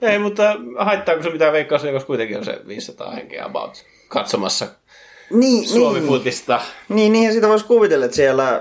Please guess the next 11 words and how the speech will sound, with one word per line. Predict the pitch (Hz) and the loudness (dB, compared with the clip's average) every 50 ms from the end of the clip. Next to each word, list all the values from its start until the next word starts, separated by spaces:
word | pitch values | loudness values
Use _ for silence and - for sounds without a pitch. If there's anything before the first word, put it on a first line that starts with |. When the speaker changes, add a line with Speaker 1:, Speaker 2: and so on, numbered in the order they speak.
| 117 | 0
Speaker 2:
hyvä | 131 147 143 139 | 2 4 4 4
on | 131 127 | 2 2
se | 139 139 | 2 2
muutama | 143 147 143 123 131 123 120 - - - - | 2 2 2 2 2 2 0 -2 -2 -6 -4
kourallinen | - - 156 151 135 117 107 107 107 104 107 104 | 2 4 4 4 4 2 2 0 0 0 2 2
ihmisiä, | 87 135 143 127 120 120 117 135 139 | 2 2 2 0 0 0 -2 -2 -4
mutta | 175 214 339 | -2 -2 -4
itse | 320 - - 320 | -4 -2 0 -2
asiassa | 277 247 277 247 294 269 | 0 0 -2 -2 -2 0
viime | 302 269 233 233 | 0 2 2 2
kaudella, | 233 226 220 208 202 196 196 196 190 190 - - | 2 2 2 4 2 2 2 0 -2 -2 -6 -16